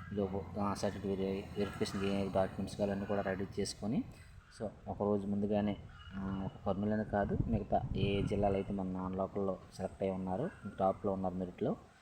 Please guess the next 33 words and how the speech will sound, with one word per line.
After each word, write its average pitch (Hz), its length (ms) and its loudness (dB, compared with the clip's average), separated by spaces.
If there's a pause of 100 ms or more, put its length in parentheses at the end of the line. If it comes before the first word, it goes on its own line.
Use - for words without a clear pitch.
(160)
అలాగే 104 200 4
ఎడ్జ్లో 101 280 2
ఉన్న 101 120 0
వాళ్ళు 98 180 0
కూడా, 123 320 2 (680)
so 110 60 4
వాళ్ళు 101 220 10
కూడా, 98 200 6 (140)
ఆ, 98 60 0 (460)
డాక్యుమెంట్స్ 95 340 2
అయితే 120 280 0 (100)
రెడీ 95 200 0 (140)
చేసుకొని, 110 360 -2
so - 440 -4
కాల్ 98 200 4
లెటర్ 98 240 0
డౌన్లోడ్ 95 420 -2
చేసుకొని 147 260 -2
మనకి 104 260 0
ఏ 98 160 2
అయితే 95 300 0 (240)
డాక్యుమెంట్స్ 98 480 0
అవసరమో 98 580 -4
అవన్నీ 98 220 2
కూడా 101 200 4
రెడీ 90 200 0 (120)
చేసుకొని, 104 340 -2 (800)
so 104 40 -2
సెలెక్ట్, 92 320 0 (440)
ఆ, 98 200 -2
సర్టిఫికేట్ 104 380 -2
వెరిఫికేషన్ 101 360 0
చక్కగా 104 260 0